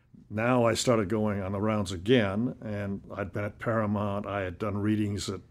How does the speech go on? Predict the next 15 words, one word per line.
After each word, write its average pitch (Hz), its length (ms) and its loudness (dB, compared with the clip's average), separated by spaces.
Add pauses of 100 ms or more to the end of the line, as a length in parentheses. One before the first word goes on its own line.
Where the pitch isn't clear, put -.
uh, 95 340 -8 (240)
uh, 101 300 -10
at 101 140 -12
M 104 180 0
G 98 280 0
M. 98 380 -4 (380)
I 131 100 2
was 127 300 2
every 113 220 4
place, - 440 -10
but 110 300 -6 (200)
at 104 160 -4
Fox, - 720 0 (720)
this, - 340 0
uh, 92 280 0